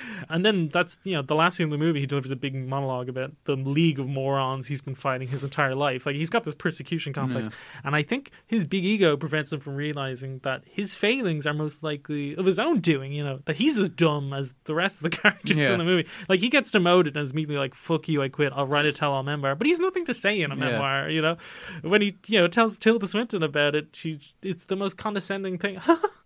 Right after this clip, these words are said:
Speaker 1: <laughs> And if he was nice to Brad Pitt on the phone or even just gave him, like, fifty dollars, <laughs> he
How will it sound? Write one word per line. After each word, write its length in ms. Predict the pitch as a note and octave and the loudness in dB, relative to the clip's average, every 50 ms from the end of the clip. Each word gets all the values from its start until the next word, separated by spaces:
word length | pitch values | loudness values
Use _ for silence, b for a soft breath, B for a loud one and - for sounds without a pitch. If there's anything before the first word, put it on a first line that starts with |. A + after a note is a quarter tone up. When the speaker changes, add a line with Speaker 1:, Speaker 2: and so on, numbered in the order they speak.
| _ - | _ 4
Speaker 1:
<laughs> 20 | - D4 C#4+ - G4+ G4 F4 F4 - F#4+ - - _ _ - F4 D#4+ B B B B B B B B D3 B | 6 6 6 6 6 4 4 4 4 0 -2 -4 _ _ 0 0 0 B B B B B B B B -4 B
And 300 | F3+ F3+ E3+ D#3 - - - _ _ _ _ _ - | 2 2 2 2 0 -4 -16 _ _ _ _ _ -2
if 120 | A3+ F#3 | 0 2
he 100 | - B3+ | 2 2
was 160 | C#4+ D#4 C4+ D#3+ | 2 2 2 2
nice 320 | E3 D3+ D#3 F3 E3 - | 2 0 0 0 -2 -2
to 80 | - E3+ | -4 -6
Brad 260 | C3+ D3+ C#3 C3+ - | -4 -2 -2 -4 -2
Pitt 120 | - D#3 C#3 | -4 -6 -4
on 120 | C3 B2+ | -4 -8
the 60 | C3 - | -8 -8
phone 260 | - D3 C3 B2+ C3 | -8 -8 -8 -4 -2
or 80 | D3+ | 0
even 160 | F3 G3 A3 A3 | 0 0 0 -2
just 160 | A3+ G#3+ - | -4 -2 0
gave 240 | E3 D3+ E3 E3 E3 | 2 2 2 2 0
him, 60 | E3+ | -4
like, 140 | D3+ C3+ - | -6 -6 -8
fifty 380 | - - D3+ D#3 - - D3 | -4 -4 -4 -4 -4 -6 -4
dollars, 600 | C3+ C#3+ B2+ C#3 D#3 - - A#3+ A#3+ - - - - | -2 -2 -2 -2 -2 0 2 2 2 4 2 4 6
<laughs> 40 | |
he 40 | E4 | 6